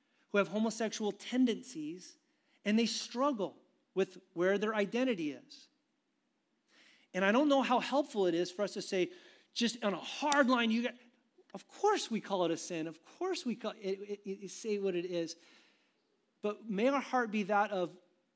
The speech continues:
winning a brother, winning a sister to repentance and to life. Amen? I do not believe a person is born necessarily that way. There's no genetic i-, confirmation of that.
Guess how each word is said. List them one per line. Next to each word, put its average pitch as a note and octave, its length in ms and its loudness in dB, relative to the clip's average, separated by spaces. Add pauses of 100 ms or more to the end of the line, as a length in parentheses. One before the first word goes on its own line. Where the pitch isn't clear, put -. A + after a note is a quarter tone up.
(180)
winning B3 340 4
a F#3+ 60 2
brother, E3 400 0
winning A#3 340 2
a F#3 60 -2
sister D#3+ 600 -8 (640)
to - 160 -6
repentance F#3+ 640 -2
and D#3 80 -8
to E3+ 100 -6
life. A3 320 -2
Amen? G3+ 360 -2 (1500)
I F3+ 80 -2
do F#3+ 200 0
not C4+ 200 4
believe G#3 180 2
a F#3 60 2
person F3+ 340 -6
is D#3 160 -4 (340)
born G3+ 360 0
necessarily D3+ 640 -6
that D3 220 -10
way. D3 360 -12 (240)
There's D3 200 -6
no E3 200 0
genetic D#3 840 -4 (560)
i-, F3+ 60 -12 (580)
confirmation D#3 640 -6
of C3 140 -14
that. C#3 240 -8